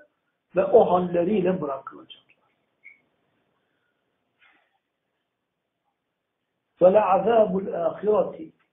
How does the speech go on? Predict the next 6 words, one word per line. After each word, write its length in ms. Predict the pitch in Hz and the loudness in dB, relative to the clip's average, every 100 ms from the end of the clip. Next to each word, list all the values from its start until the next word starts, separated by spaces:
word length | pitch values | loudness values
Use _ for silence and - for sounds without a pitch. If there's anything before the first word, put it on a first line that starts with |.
| _ _ _ _ _ _ 156 | _ _ _ _ _ _ -12
أَشَدُّ 400 | - 202 - 151 | -6 -6 -6 -6
وَأَبْقَى. 760 | 147 139 135 - - - - _ _ _ _ _ _ _ _ _ _ _ _ _ _ _ _ _ - | -6 -6 -8 -12 -12 -12 -12 _ _ _ _ _ _ _ _ _ _ _ _ _ _ _ _ _ 0
Hiç 220 | 330 - - | 0 0 -2
şüphesiz 640 | 262 277 277 320 - - _ _ _ _ _ | 2 2 0 -6 -8 -14 _ _ _ _ _
ahiretin 760 | 208 202 - 202 190 254 240 240 | -4 -4 0 0 2 2 0 0
azabı 800 | 165 175 170 165 214 196 - | 2 2 2 4 4 2 -2